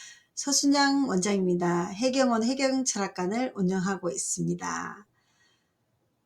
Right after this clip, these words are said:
사주 맹리학 수업을 모집하고 있는데요. 어, 뭐 여러 가지 특강도 나갔고 또 개인 수업도 진행하고 있습니다. 사주 맹리학은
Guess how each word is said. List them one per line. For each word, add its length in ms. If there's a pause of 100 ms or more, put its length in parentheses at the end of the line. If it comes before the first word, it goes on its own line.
(680)
사주 480
맹리학 440
수업을 580
모집하고 520
있는데요. 640 (300)
어, 240
뭐 200
여러 140
가지 220
특강도 420
나갔고 880 (180)
또 260
개인 220
수업도 560
진행하고 520
있습니다. 520 (240)
사주 420
맹리학은 960